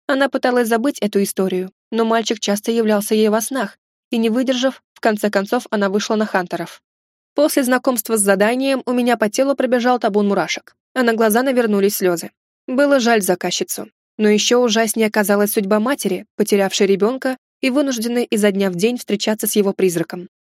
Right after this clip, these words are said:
Понимать, что он навсегда так и останется маленьким мальчиком, лишенным будущего. Украдкой утерев предательскую слезу,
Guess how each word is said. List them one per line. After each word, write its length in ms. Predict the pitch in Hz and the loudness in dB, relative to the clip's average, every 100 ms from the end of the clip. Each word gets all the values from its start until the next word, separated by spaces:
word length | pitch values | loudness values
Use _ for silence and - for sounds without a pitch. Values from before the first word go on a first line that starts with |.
| _ _ | _ _
Понимать, 400 | 254 262 262 262 | 0 2 2 0
что 200 | - 254 | 0 0
он 140 | 240 | 2
навсегда 440 | 240 - 233 220 | 0 0 0 2
так 200 | 247 262 | 0 0
и 20 | 233 | 0
останется 480 | 226 233 226 214 | 0 0 0 0
маленьким 400 | 214 214 214 226 | 0 2 2 0
мальчиком, 540 | 233 269 - 208 190 196 _ - | 0 -2 -2 -6 -8 -12 _ 2
лишенным 520 | 202 - 226 247 233 | 2 4 0 0 2
будущего. 520 | 185 165 - 180 196 - _ _ _ - | 2 2 -2 -6 -8 -18 _ _ _ -8
Украдкой 460 | 262 330 - 277 | 0 0 2 -2
утерев 360 | 269 262 269 262 | 0 2 0 0
предательскую 580 | 247 226 214 208 - 214 | 0 0 0 -2 0 0
слезу, 440 | 202 196 220 277 | 0 0 -2 -6